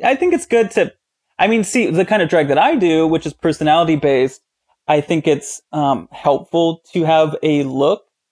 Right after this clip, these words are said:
as opposed to, you know, there's, like, look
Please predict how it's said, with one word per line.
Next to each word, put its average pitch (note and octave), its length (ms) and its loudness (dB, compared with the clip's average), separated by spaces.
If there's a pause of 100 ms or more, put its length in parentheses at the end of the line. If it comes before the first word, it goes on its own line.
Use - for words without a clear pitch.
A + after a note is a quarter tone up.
(360)
as D#3 180 0
opposed D3 480 -2
to, C#3 500 0
you D#3 120 -4
know, C#3+ 100 0
there's, C3+ 160 -2
like, C3+ 160 0
look C#3 360 -2